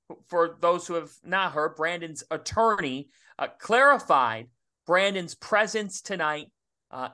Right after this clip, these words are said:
in a statement, in a press release, uh,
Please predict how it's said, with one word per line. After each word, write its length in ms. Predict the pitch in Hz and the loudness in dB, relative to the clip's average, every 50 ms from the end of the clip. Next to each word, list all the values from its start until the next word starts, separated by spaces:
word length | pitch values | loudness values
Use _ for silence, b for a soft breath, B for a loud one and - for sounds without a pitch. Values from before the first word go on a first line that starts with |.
| _ | _
in 160 | - 214 240 254 | -2 -2 0 0
a 220 | 247 233 226 226 | 0 0 -2 -2
statement, 640 | - - - - - - 190 185 180 - 185 180 - | -4 -6 -8 -8 -4 -4 -2 -2 -2 -4 -8 -10 -10
in 160 | - 185 214 | -8 -8 -6
a 140 | 247 262 262 | -4 -4 -6
press 440 | 254 - - 190 170 170 170 - - | -6 -6 -2 0 0 0 -2 -6 -10
release, 600 | 165 151 143 143 139 139 143 139 139 - - - - _ _ _ _ _ _ | -8 -8 -6 -6 -6 -8 -8 -10 -10 -12 -14 -14 -16 _ _ _ _ _ _
uh, 260 | - - 123 120 110 | -12 -10 -8 -8 -8